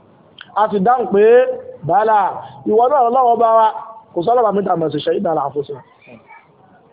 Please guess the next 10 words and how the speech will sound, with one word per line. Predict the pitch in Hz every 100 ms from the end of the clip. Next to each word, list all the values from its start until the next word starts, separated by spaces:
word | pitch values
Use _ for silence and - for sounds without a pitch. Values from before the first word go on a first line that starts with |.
| - - _
So, | -
tẹ́ | 202 247
ẹ |
máa | 214 220
dá | 220 226 226 226 226 -
lénìí, | 220 202 156 151 _ _ _ - _ _ _ -
tó | 254
bá | 240 226
di | 208
al-qiyama, | 185 - 190 202 208